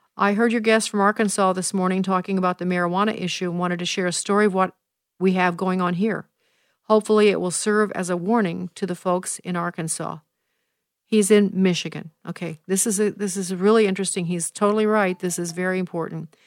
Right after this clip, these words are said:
Michigan decriminalized recreational marijuana in twenty eighteen. I live in Newfield Township, Michigan, which is a conservative rural community with a population of around twenty-five hundred people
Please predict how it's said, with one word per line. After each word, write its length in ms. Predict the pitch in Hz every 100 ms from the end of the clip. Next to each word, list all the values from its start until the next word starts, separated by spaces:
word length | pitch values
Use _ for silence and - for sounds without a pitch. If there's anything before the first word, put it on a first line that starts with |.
| _ _ _ -
Michigan 600 | 208 294 311 302 277 233
decriminalized 1160 | 233 208 - 247 269 269 247 196 185 190 180 -
recreational 760 | 185 202 196 214 185 180 - 180
marijuana 480 | 180 175 170 170 -
in 140 | 170
twenty 260 | - 180 165
eighteen. 520 | 165 - 170 156 156 - _ _ _ _ -
I 120 | 208
live 200 | 233 233
in 140 | 208 202
Newfield 380 | 214 233 220
Township, 580 | 214 226 220 190 190 -
Michigan, 540 | 185 175 165 170 190 185
which 220 | 185 180
is 100 | 175
a 80 | 175
conservative 800 | - 175 196 190 196 240 220 160
rural 480 | 180 190 196 214 214
community 600 | - 233 190 170 175 214 -
with 100 | 170
a 60 |
population 640 | 175 180 165 180 175 170 190
of 100 | 180
around 300 | 175 170 170
twenty-five 580 | - 196 233 - 180
hundred 300 | 180 180 180
people 400 | - 165 160 165